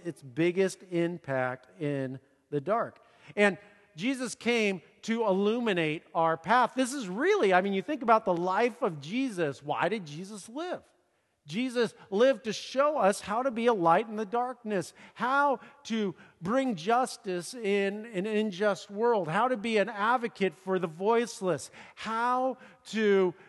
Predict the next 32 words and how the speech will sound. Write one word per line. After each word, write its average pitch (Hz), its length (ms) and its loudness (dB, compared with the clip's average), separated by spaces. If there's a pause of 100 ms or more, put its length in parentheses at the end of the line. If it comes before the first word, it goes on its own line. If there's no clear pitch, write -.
(100)
uh, 185 380 4
interact 247 800 2
with 185 220 -2
religious 190 580 -2
bullies, 180 600 -2 (220)
how 254 640 0 (240)
to 208 400 0 (380)
be, 240 440 0 (160)
you 190 240 0
know, 165 360 0
love 208 600 2 (140)
in, 185 400 -2
in 220 240 -2
a 180 60 -2
world 220 680 0
of 196 140 -4
hate, 240 280 -8
how 196 280 -6
to 277 80 -4
be 208 320 -4
a 233 100 -2
light 185 460 0
in 208 100 -2
the 226 80 -4
darkness. 269 840 -8 (1160)
In 160 120 -4
John 202 300 6
chapter 190 340 0
twelve 220 380 -2
and 165 100 -6
verse 170 280 -6
forty-six, 185 760 -4